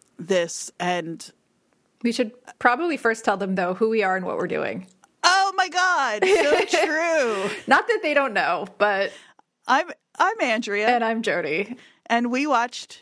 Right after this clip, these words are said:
Speaker 2: Chasing
Speaker 1: Chasing
Speaker 2: Amy.
Speaker 1: Amy.
Speaker 2: Yeah. Nineteen ninety-seven, Kevin Smith. Technically the third in his Jersey trilogy, as it's been called.
Speaker 1: Mm-hmm.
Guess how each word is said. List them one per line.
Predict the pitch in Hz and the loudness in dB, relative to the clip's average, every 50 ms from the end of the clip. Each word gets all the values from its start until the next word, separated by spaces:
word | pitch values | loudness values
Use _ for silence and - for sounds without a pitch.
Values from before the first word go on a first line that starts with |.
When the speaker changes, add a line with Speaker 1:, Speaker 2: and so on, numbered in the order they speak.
| _ _ - | _ _ 0
Speaker 2:
Chasing | - 220 202 175 170 | 2 2 2 0 -2
Speaker 1:
Chasing | 185 220 233 - - 330 415 | -2 -2 -2 0 -2 -2 -2
Speaker 2:
Amy. | 466 | -2
Speaker 1:
Amy. | 403 233 196 180 185 196 - - | -2 -4 -4 -6 -10 -10 -6 -2
Speaker 2:
Yeah. | 196 147 143 156 - - - _ _ _ _ _ - - - - - - - - - - - | 0 0 0 0 -2 -8 -16 _ _ _ _ _ -18 -16 -14 -14 -14 -14 -14 -16 -14 -6 0
Nineteen | 277 277 277 311 294 | 0 2 2 2 2
ninety-seven, | 277 277 262 269 262 - 240 226 214 233 220 214 214 214 233 226 - - _ _ _ _ _ - | 2 0 0 0 0 2 2 2 2 0 -2 -2 -2 -4 -6 -6 -10 -18 _ _ _ _ _ 2
Kevin | 247 226 208 220 226 | 2 2 4 2 -6
Smith. | - - 196 196 196 202 - - - - - _ _ _ - - - - - - _ _ _ _ - | -4 -2 -2 -2 -2 -2 -6 -10 -20 -20 -20 _ _ _ -20 -20 -20 -20 -20 -20 _ _ _ _ -4
Technically | - 269 262 254 - 277 269 269 277 269 269 262 | 2 2 2 2 2 -2 -2 0 0 0 0 2
the | 240 247 | 2 0
third | 247 - - 262 233 226 226 226 | 0 0 0 2 2 4 2 2
in | 233 233 233 | 2 0 0
his | 226 214 214 202 190 | 0 -2 -2 -2 -2
Jersey | 185 196 214 214 214 208 214 214 | 0 0 2 2 0 -2 -4 -4
trilogy, | - - 220 208 202 208 208 190 208 208 202 214 | -2 0 0 0 2 0 0 0 0 0 0 0
as | 208 208 202 | 0 -2 -2
it's | 208 196 202 | -4 -4 -2
been | - 208 208 202 | -4 -4 -2 -2
called. | - 196 185 185 185 190 185 185 - - - - - - - - - - - | 0 0 0 0 0 -2 -6 -8 -12 -20 -20 -20 -20 -20 -20 -20 -18 -12 -8
Speaker 1:
Mm-hmm. | 226 220 214 196 214 196 202 208 226 240 | -6 -6 -6 -6 -6 -6 -6 -6 -6 -8